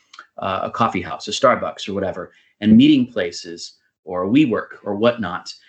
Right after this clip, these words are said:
And we're gonna see less of these duality, these dual peak commutes that we saw from the suburbs to the central business district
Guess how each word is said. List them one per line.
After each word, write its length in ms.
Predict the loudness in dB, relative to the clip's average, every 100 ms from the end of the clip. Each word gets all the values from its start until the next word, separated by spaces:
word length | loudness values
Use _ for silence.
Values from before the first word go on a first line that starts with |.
| _
And 100 | -2
we're 80 | 2
gonna 120 | 2
see 220 | 2 0 0
less 360 | 2 0 -2
of 80 | -8
these 320 | -6 -6 -10 _ _ _ _ 0
duality, 540 | 2 4 4 2 -2
these 200 | -4 -6
dual 240 | -4 -2 -2
peak 320 | -2 -4 -4
commutes 340 | -4 -2 -2 -4
that 140 | -6
we 60 | -6
saw 420 | -8 -2 -2 -2 -6 _ _
from 420 | _ -2 0 0 -4
the 80 |
suburbs 680 | -4 -4 -4 -4 -10 -12 -20 _ _ -4
to 220 | 2 4
the 120 | 2
central 360 | 0 -4 -4 -4
business 380 | -4 -4 -6
district 480 | -10 -12 -10 -12 -12